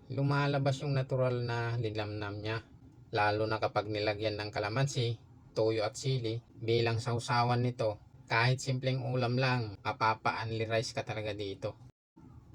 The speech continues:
Ang daming pwedeng luto ng aloy na to. Tulad ng ibang isda, si aloy ay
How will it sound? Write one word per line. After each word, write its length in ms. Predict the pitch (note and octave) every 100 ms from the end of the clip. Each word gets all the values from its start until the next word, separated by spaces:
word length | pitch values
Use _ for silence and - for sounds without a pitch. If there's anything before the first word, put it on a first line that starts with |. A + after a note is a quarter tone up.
| -
Ang 160 | B2+ B2+
daming 320 | D3+ D#3+ D#3+
pwedeng 400 | E3 D#3 D#3+ D#3
luto 480 | D#3 D#3 D#3 F3 - - - - D3
ng 160 | B2
aloy 240 | B2 B2+ C3+
na 140 | C3
to. 220 | C3 C3+ - - - - -
Tulad 380 | - A2+ A#2+ B2
ng 180 | C3 C3
ibang 240 | B2 C3
isda, 480 | D3 - B2+ B2 A#2
si 160 | - C3+
aloy 320 | A#2 C#3+ C#3+
ay 160 | C#3